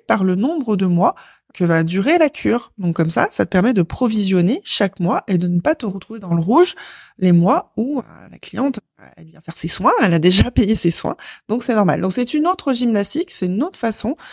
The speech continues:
de fonctionner. Mais au-delà de ça, c'est pas parce que la cliente, elle est en cure chez toi pendant quelques semaines, quelques mois, que tu ne peux pas lui proposer des prestations complémentaires, des produits, des produits ou autres lors de ses rendez-vous. Donc, n-,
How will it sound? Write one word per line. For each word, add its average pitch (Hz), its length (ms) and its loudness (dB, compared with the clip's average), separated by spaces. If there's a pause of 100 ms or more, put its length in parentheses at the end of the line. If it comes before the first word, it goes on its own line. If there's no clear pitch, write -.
(260)
de 220 440 2
fonctionner. 196 600 0 (360)
Mais 262 280 0
au-delà 214 360 2
de - 80 -10
ça, - 220 -4 (140)
c'est - 140 -6
pas 415 100 2
parce - 180 2
que 208 100 2
la 170 120 4
cliente, 277 360 -2
elle 156 100 -2
est 151 40 -8
en 165 100 -8
cure 285 480 -2
chez - 240 -2
toi 214 360 2
pendant 160 360 0 (180)
quelques 165 320 -6
semaines, 269 340 0
quelques 170 240 -2
mois, 165 300 2 (400)
que 202 240 0 (140)
tu - 120 -4
ne 180 60 2
peux 170 140 2
pas 226 160 4
lui 202 180 0
proposer 175 540 0
des 151 60 0
prestations 175 460 -2
complémentaires, 170 720 -4
des 196 140 -2
produits, 175 440 0
des 175 220 2
produits 175 560 2
ou 160 180 2
autres - 220 0 (320)
lors 240 160 2
de 240 80 -2
ses 240 140 -2
rendez-vous. 240 400 0 (200)
Donc, 202 440 -6
n-, 196 140 -4